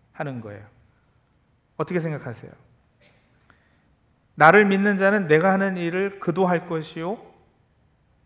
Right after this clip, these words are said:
더 큰 일도 하리라." 여러분, 내가 하는 일이 뭐였는데요? 예수님께서 하신 일이 뭔데요? 병 고치고 죽은 자 살리고 하신 기적들만 의미하는 걸까요?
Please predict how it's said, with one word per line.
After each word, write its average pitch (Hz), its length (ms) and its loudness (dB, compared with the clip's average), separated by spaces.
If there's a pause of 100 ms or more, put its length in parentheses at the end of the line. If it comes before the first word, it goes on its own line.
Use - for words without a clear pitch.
(500)
더 - 200 -4
큰 202 160 -2
일도 175 260 -2
하리라." 131 320 -6
여러분, 170 340 -6 (140)
내가 202 340 4
하는 208 380 -2
일이 117 260 -6 (1080)
뭐였는데요? 139 760 -4
예수님께서 175 680 -2 (440)
하신 208 260 -8
일이 185 160 -6
뭔데요? 120 460 -10 (2250)
병 190 200 4
고치고 220 400 6
죽은 202 260 -2
자 208 100 4
살리고 202 380 2
하신 196 200 -4
기적들만 190 760 -4
의미하는 170 460 -6
걸까요? 156 480 -10